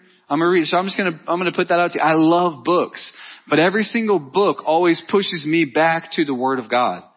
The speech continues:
We just have to have the filter in our life, especially right now. We have to have the filter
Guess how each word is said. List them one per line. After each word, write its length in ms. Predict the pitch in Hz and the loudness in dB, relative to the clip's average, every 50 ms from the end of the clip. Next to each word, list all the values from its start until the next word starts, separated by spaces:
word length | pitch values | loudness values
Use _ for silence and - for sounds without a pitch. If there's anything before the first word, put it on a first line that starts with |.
| _ _ _ _ _ _ _ _ _ _ _ - | _ _ _ _ _ _ _ _ _ _ _ 0
We 100 | 160 196 | 0 2
just 160 | 226 220 - | 2 0 2
have 240 | 240 254 262 262 254 | 2 2 0 0 0
to 80 | 247 | 0
have 180 | 240 240 240 226 | 2 2 0 0
the 120 | 214 190 - | -4 -4 -2
filter 300 | 233 240 240 - 214 196 | -2 -2 0 -2 0 0
in 120 | 208 214 | 0 0
our 120 | 208 202 | 2 2
life, 220 | 202 196 180 170 165 | 2 2 2 2 0
especially 720 | 185 180 - - - - - 240 240 240 - - 240 226 214 | -2 -2 -4 -8 -6 -2 0 0 0 0 -2 -4 -4 -2 0
right 240 | 214 214 208 190 | 0 0 0 0
now. 200 | 202 208 208 196 | 0 -2 -2 0
We 140 | 170 170 170 | 2 2 2
have 300 | 175 190 190 214 208 - | 2 2 0 -2 -2 0
to 40 | 214 | 0
have 120 | 202 196 | 0 0
the 100 | 185 180 - | 0 -2 0
filter 380 | - 202 202 202 190 175 151 | 0 0 2 2 2 0 -2